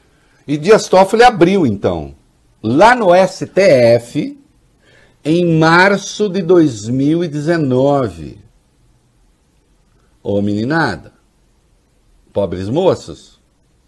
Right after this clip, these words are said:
jovens moços do estúdio, quando o Toffoli abriu esse inquérito, o Bolsonaro não tinha nem três meses de governo.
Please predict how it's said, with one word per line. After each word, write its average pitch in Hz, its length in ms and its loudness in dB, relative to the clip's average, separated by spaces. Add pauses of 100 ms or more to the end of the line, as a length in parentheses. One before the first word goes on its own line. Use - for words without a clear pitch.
(640)
jovens 95 420 -2
moços 180 520 -8 (1200)
do 87 160 -10
estúdio, 123 580 -14 (2000)
quando 170 680 -2
o 117 60 -10
Toffoli 110 640 0
abriu 107 500 -4
esse 101 200 -10
inquérito, 117 540 -4
o 117 40 -8
Bolsonaro 151 580 -4
não 151 220 -4
tinha 156 300 -8
nem 175 360 -4
três 180 560 -4
meses 123 420 -6
de 117 80 -12
governo. 104 440 -10